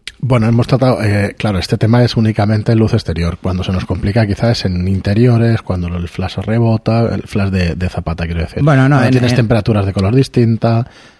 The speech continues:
Speaker 1: tienes
Speaker 2: Bueno,
Speaker 1: que tener alguna
Speaker 2: eso
Speaker 1: cosa
Speaker 2: es
Speaker 1: más en
Speaker 2: otro, ¿no?
Speaker 1: cuenta.
Speaker 2: Por ejemplo, si nosotros estamos en, no,
Speaker 1: Vamos,
Speaker 2: incluso
Speaker 1: que
Speaker 2: en
Speaker 1: no hace falta
Speaker 2: exteriores.
Speaker 1: entrar, ¿eh? en este
Speaker 2: Estamos en
Speaker 1: episodio, pero bueno.
Speaker 2: exteriores. Imaginaros que estáis en exteriores y resulta,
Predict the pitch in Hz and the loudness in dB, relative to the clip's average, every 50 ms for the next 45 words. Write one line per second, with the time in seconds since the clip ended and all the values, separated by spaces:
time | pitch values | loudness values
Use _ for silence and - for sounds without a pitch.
0 | - - _ _ _ _ - 127 131 147 127 113 113 110 113 107 110 107 101 101 | -20 -20 _ _ _ _ 0 2 4 4 2 2 0 0 0 2 2 2 2 0
1 | 92 95 - 147 143 - 208 175 - 135 113 98 - 101 101 101 123 160 170 - | 0 0 2 2 2 4 2 2 2 2 2 2 2 2 2 4 4 2 2 2
2 | 120 107 101 - - 120 110 - 87 92 82 - - - - - 110 107 104 107 | 2 0 2 2 2 2 2 2 0 -2 -4 -4 -6 -6 -2 0 2 2 4 2
3 | 104 - - 110 - 147 156 175 180 156 - - 160 147 143 127 - - 127 120 | 2 0 0 -2 0 2 2 4 2 2 2 2 2 4 4 2 2 4 4 4
4 | 117 113 110 - - - - - 110 113 113 104 - 120 - - 123 117 117 107 | 6 4 4 2 0 -4 -2 2 4 4 4 4 4 2 2 4 4 4 4 2
5 | 120 - - 123 131 139 117 92 78 - 87 82 82 98 127 131 95 90 - - | 2 0 0 2 2 4 4 2 2 0 -2 -4 -4 -4 -4 -4 -4 -6 -4 -2
6 | - - - 175 190 - 156 135 120 95 82 - 107 90 82 82 82 90 85 104 | -2 0 2 2 2 2 2 2 0 0 0 0 2 2 2 2 0 0 2 4
7 | 110 113 104 - 123 135 156 165 165 - - 127 - - 127 127 120 107 120 113 | 4 4 4 4 4 4 4 2 2 0 0 0 0 2 2 2 4 4 4 2
8 | 113 - - - 113 113 131 151 160 180 208 220 - - - - - - - - | 2 2 0 0 2 4 4 4 4 2 0 -2 -4 -8 -14 -18 -20 -20 -20 -20
9 | _ _ _ _ _ _ _ _ _ _ - 131 127 113 117 113 - - 160 175 | _ _ _ _ _ _ _ _ _ _ 0 2 2 4 4 2 2 2 2 2
10 | 180 170 - 170 196 233 247 | 2 2 2 0 0 0 -2